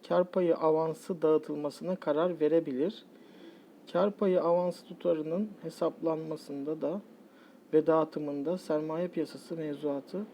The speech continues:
hükümlerine uyulur demekte.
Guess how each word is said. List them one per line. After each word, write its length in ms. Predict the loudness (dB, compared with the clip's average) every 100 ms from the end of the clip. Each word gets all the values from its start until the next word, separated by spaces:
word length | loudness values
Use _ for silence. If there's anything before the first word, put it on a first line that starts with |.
| -16 -16
hükümlerine 680 | -10 -6 -4 -4 -4 -4 -6 -6
uyulur 500 | -6 -6 -8 -12 -20 -20 -20 -18 -12
demekte. 380 | -10 -12 -14